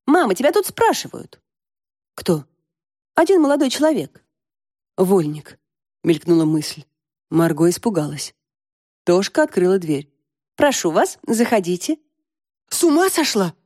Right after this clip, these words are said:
взвизгнула Марго, но в комнату ворвался бешбармак. Вскочил на кровать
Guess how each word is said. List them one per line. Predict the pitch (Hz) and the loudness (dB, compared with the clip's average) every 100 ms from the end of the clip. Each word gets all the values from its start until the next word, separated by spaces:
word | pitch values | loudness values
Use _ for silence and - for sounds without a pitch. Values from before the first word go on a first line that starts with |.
| _ _ | _ _
взвизгнула | 180 175 196 170 180 170 | -4 0 0 2 2 4
Марго, | 175 180 247 269 _ - | 2 0 0 0 _ -2
но | 196 | 0
в | 185 - | 0 0
комнату | 180 185 208 240 | 0 2 0 0
ворвался | 196 175 190 190 202 | 0 0 0 0 -2
бешбармак. | 208 202 285 269 160 - _ _ _ _ _ | 0 0 2 0 -2 -10 _ _ _ _ _
Вскочил | - - 190 - 202 170 | -16 -2 -2 0 0 0
на | 151 | 0
кровать | - 135 170 285 - | -4 -4 -2 -2 -6